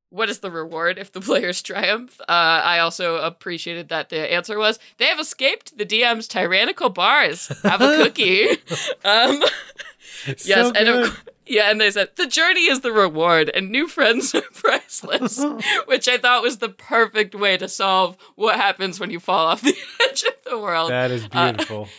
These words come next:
Speaker 1: yeah, so well done, Letter Lost. Uh, huge fan of your post.
Speaker 2: Ugh,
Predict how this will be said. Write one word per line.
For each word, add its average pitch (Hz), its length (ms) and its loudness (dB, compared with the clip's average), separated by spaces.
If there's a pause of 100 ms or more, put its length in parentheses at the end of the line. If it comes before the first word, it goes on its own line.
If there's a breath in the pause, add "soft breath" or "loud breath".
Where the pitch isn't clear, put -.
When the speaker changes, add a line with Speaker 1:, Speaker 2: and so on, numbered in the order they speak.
(120)
Speaker 1:
yeah, - 280 -2
so 339 220 -6
well 247 260 0
done, 190 380 0
Letter 170 400 -2
Lost. 160 520 -4
Uh, 156 200 -6
huge 185 340 -16
fan 160 280 -8
of 123 120 -16
your 104 100 -18
post. - 560 -14
Speaker 2:
Ugh, 110 280 -8